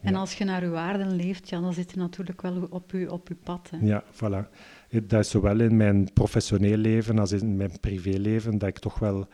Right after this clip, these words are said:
Speaker 2: heel veel belang hecht aan, eh, aan mijn vrijheid. Niet dat ik daarom verkeerde dingen wil doen of zo, maar ja, het niet gebonden zijn aan groepen of mensen en zelf mijn keuzes kunnen maken, dat is toch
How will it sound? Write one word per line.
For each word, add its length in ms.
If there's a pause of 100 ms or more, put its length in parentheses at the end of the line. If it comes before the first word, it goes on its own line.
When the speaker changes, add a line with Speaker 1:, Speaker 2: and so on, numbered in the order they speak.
(240)
Speaker 2:
heel 240
veel 180
belang 300
hecht 320
aan, 280
eh, 260
aan 140
mijn 200
vrijheid. 760 (460)
Niet 240
dat 120
ik 120
daarom 560
verkeerde 560
dingen 460 (100)
wil 160
doen 160
of 140
zo, 240
maar 440 (360)
ja, 320
het 280
niet 260
gebonden 480
zijn 480
aan 500 (320)
groepen 480
of 200
mensen 680
en 280
zelf 300
mijn 180
keuzes 360
kunnen 220
maken, 340
dat 80
is 120
toch 300